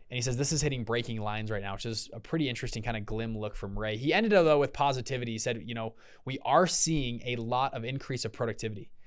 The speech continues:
He goes, "You know, a lot of people think we should have been in a recession right now. Um, we are not, because it looks like companies are resilient, are working hard. They're actually increasing productivity. For over, G D P has grown. We are growing G D P. We're actually innovating our way out of a lot of problems right now,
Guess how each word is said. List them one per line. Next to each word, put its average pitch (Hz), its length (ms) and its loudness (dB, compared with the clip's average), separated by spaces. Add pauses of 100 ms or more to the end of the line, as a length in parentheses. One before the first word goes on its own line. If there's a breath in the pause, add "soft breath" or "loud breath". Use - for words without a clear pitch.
(100)
He 131 120 -4
goes, 127 340 0
"You 120 80 -8
know, 117 100 -4
a 113 40 -4
lot 131 160 4
of 135 60 -2
people 127 160 0
think 123 220 -6
we 120 120 0
should 123 200 -2
have 117 100 -4
been 123 120 -2
in 120 80 -6
a 117 40 -6
recession 117 480 -2
right 117 120 -6
now. 120 240 -6 (360 soft breath)
Um, 117 180 -2
we 131 100 -4
are 117 80 -2
not, 110 400 -4
because 127 400 -2
it 120 120 -8
looks 156 280 -2
like 123 200 0
companies 139 460 -2
are 117 140 0
resilient, 123 680 -4
are 120 200 2
working 127 380 -2
hard. 135 220 2
They're 110 200 -2
actually 139 380 -2
increasing 156 520 -2
productivity. 127 600 -4 (280 soft breath)
For 127 240 -2 (340)
over, 156 300 6
G 139 220 -2
D 180 120 2
P 165 160 2
has 139 140 6
grown. 113 400 -2
We 123 100 -2
are 143 60 0
growing 143 520 2
G 135 120 -2
D 139 80 -2
P. 147 140 -4
We're 123 160 0
actually - 400 2
innovating 151 480 0
our 120 100 0
way 120 180 0
out 113 140 -2
of 110 60 -2
a 110 40 -2
lot 110 160 0
of 107 80 -8
problems 123 340 -2
right 139 140 -2
now, 147 200 -4